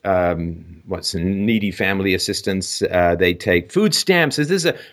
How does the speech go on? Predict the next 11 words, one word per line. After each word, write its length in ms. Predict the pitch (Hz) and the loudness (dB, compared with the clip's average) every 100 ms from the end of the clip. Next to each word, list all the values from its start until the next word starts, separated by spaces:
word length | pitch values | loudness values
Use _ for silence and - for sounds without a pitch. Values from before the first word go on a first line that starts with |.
| _ _ - | _ _ -4
statism 800 | - - 247 269 233 - 147 131 - _ _ - | -2 0 2 2 2 0 0 -2 -8 _ _ 0
ever 180 | 101 113 | 0 0
since, 360 | - 151 - | 0 -2 -2
gosh, 340 | - 151 101 - | 0 0 0 0
women 220 | 123 117 | 2 2
got 200 | 113 - | 0 0
the 60 | |
right 220 | 110 117 - | 0 0 0
to 60 | 110 | 0
vote. 320 | 185 135 - - | 2 0 -2 -6
Statism 720 | - - 208 175 - 113 110 | -4 0 2 2 2 0 -2